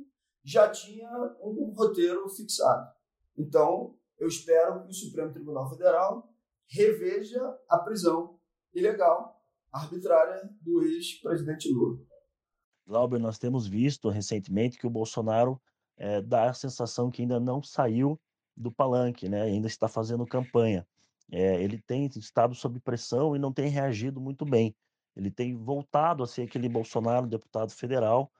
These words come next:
Speaker 2: né? Dando declarações sobre ditadura, sobre tortura, sobre o coronel Brilhante Ustra. É... Além disso, a gente tem as demissões dos órgãos que divulgam os dados estatísticos do Brasil, tipo o I B G E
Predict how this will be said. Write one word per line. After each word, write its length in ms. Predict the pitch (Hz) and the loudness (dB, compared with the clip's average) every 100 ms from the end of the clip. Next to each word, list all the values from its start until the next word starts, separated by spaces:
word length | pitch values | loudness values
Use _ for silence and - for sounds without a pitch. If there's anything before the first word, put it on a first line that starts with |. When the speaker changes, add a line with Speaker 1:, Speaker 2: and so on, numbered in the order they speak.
| _ _ _ | _ _ _
Speaker 2:
né? 260 | 92 107 131 | -2 0 2
Dando 260 | 98 107 | 0 0
declarações 600 | 104 98 101 90 - 104 | 0 0 0 0 0 -2
sobre 240 | 104 92 95 | -2 -2 -4
ditadura, 720 | - 98 95 104 123 110 92 | -4 -6 -2 0 2 2 0
sobre 500 | - 101 98 101 92 _ _ _ | 0 -2 0 0 -2 _ _ _
tortura, 640 | 113 104 - 107 127 110 117 | -6 -6 -2 0 2 2 0
sobre 300 | - 98 98 | -2 -4 -2
o 40 | |
coronel 360 | - 107 101 104 | -2 0 0 0
Brilhante 360 | 107 113 120 | 0 0 0
Ustra. 460 | 113 98 - 80 - _ _ _ - - | 2 0 -2 -8 -10 _ _ _ -8 0
É... 460 | 87 90 85 85 85 67 - _ _ _ _ _ _ _ _ | 2 2 2 0 -2 -4 -8 _ _ _ _ _ _ _ _
Além 240 | 120 135 156 | 0 2 0
disso, 360 | 117 190 196 | 0 -2 -2
a 40 | 139 | -2
gente 260 | 147 147 | -2 -4
tem 240 | 131 151 170 | -4 -2 0
as 160 | 170 | -2
demissões 640 | 139 156 160 - 156 185 147 | -2 -4 -4 -2 0 0 -2
dos 180 | 123 | 0
órgãos 320 | 127 135 147 - | 2 2 0 -4
que 80 | |
divulgam 440 | 147 143 123 143 151 | -8 -6 -6 -6 -6
os 80 | 120 | 0
dados 400 | 131 143 139 139 | 2 2 0 -6
estatísticos 720 | 147 160 - 147 160 - 113 | -6 -6 -4 -2 -2 -2 -2
do 80 | 110 | 0
Brasil, 260 | 117 127 | 2 0
tipo 460 | 135 143 - 139 127 | -2 -8 -8 -6 -4
o 80 | 120 | -4
I 20 | |
B 180 | 117 123 | -4 -4
G 160 | 123 | -2
E 380 | 117 131 135 127 | 0 2 2 0